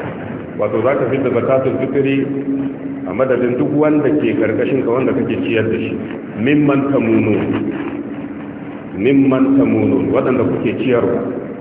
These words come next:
Hadisin riwaya tana da kyau kamar yadda ya zo cikin Nasbur Aya na al-Imam al-Zailai,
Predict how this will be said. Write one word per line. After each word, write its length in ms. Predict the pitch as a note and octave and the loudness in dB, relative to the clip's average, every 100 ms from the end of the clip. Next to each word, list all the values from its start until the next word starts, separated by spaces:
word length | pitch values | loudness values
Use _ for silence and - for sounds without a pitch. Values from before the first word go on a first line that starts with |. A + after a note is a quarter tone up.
| - - - - - - | -12 -12 -14 -14 -14 -8
Hadisin 400 | G2 C3+ C#3+ C3 | -2 0 2 2
riwaya 320 | A2+ C3+ B2+ - | 4 4 2 2
tana 160 | B2 A2 | 2 2
da 80 | G2+ | 2
kyau 160 | B2 - | 0 0
kamar 160 | G#2 A#2+ | 0 2
yadda 240 | B2 - | 2 0
ya 60 | - | 0
zo 80 | A2+ | 0
cikin 320 | A2 A#2+ A#2 A#2 | 0 0 0 2
Nasbur 480 | B2 A#2+ A2+ A2 | 0 0 0 2
Aya 480 | B2 B2 B2+ A#2+ B2+ | 4 4 4 2 2
na 160 | B2 A2+ | 0 0
al-Imam 320 | G#2+ A2+ A2+ G#2+ G2 - | 0 0 0 0 -2 -2
al-Zailai, 640 | G#2 F#2+ B2 A#2+ B2 D#3+ | -4 0 2 2 2 2